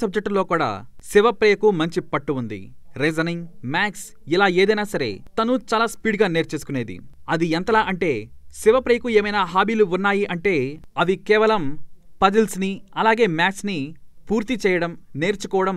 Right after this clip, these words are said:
మాత్రమే. చదివే హాబీగా గడిపేసింది శివప్రియ. ఇక ఎగ్జామ్ రాయాల్సిన రోజు రానే వచ్చింది. చివరిగా పరీక్ష రాసి ఆ పరీక్షలో ఉత్తీర్ణత సాధించి ఏకంగా మూడు బ్యాంకు జాబులకు ఎంపికైంది. అందులో ఒకటి సప్తగిరి గ్రామీణ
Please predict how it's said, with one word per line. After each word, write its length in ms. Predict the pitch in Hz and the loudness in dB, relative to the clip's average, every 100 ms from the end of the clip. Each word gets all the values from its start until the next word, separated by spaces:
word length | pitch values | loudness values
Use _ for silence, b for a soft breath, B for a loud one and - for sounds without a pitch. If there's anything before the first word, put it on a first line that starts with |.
| 139 | -2
మాత్రమే. 400 | 135 139 117 104 123 - - | -4 -4 -8 -10 -14 -16 0
చదివే 300 | 220 254 269 214 | 0 2 0 4
హాబీగా 320 | 190 202 208 185 | 4 4 2 0
గడిపేసింది 520 | 185 190 190 170 190 220 - | 0 -2 -4 -4 -4 -6 -2
శివప్రియ. 420 | 180 170 151 123 104 95 - - | 0 0 0 -2 -4 -10 -12 -4
ఇక 80 | 151 156 | 0 0
ఎగ్జామ్ 280 | 170 226 214 196 | 2 2 2 2
రాయాల్సిన 300 | 196 202 190 196 | 2 0 -2 0
రోజు 200 | 175 147 95 110 - | 0 -4 -6 -12 -4
రానే 180 | 151 165 143 | -2 0 -2
వచ్చింది. 340 | 135 127 104 87 - - - | -4 -6 -8 -12 -16 -12 -4
చివరిగా 340 | 175 170 160 147 170 | -2 0 0 -2 -2
పరీక్ష 260 | 185 - 190 | -2 -2 -4
రాసి 300 | 180 190 196 120 101 - - 160 | -2 -4 -6 -8 -10 -16 -2 2
ఆ 20 | 220 226 | 2 4
పరీక్షలో 360 | 233 226 233 208 | 2 4 4 4
ఉత్తీర్ణత 360 | 202 233 214 214 - | 2 -2 -2 -4 -2
సాధించి 440 | 190 190 - 202 151 160 - - 147 | -2 -2 -4 -4 -4 -6 -12 -4 -2
ఏకంగా 260 | 160 175 165 151 | 0 0 0 0
మూడు 180 | 185 220 143 | 0 0 0
బ్యాంకు 260 | 160 190 190 | -2 -2 -2
జాబులకు 340 | 175 165 160 170 131 | -2 -2 -2 -2 -4
ఎంపికైంది. 480 | 135 131 127 110 98 - - - 175 | -4 -4 -6 -8 -10 -14 -18 -8 -4
అందులో 220 | 208 233 220 | 2 4 2
ఒకటి 240 | 214 226 143 170 - - | -2 -2 -2 -4 -14 -8
సప్తగిరి 420 | - 202 254 233 247 156 | -6 -4 -4 -4 -6 -2
గ్రామీణ 280 | 175 190 | 0 0